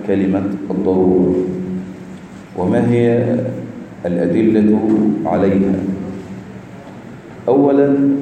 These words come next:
كلمة الضرورة إنما جاءت من الضرر، بأنك إن لم تقع، إن لم تفعل ذاك الشيء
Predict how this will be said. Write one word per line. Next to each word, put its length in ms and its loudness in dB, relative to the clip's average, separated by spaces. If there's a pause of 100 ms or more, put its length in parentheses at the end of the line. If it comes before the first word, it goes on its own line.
(160)
كلمة 360 2 (260)
الضرورة 720 4 (920)
إنما 300 2
جاءت 580 2 (140)
من 100 2
الضرر، 520 4 (1400)
بأنك 560 2
إن 360 2
لم 240 2
تقع، 420 0 (100)
إن 80 0
لم 220 2
تفعل 460 0 (920)
ذاك 300 2
الشيء 600 2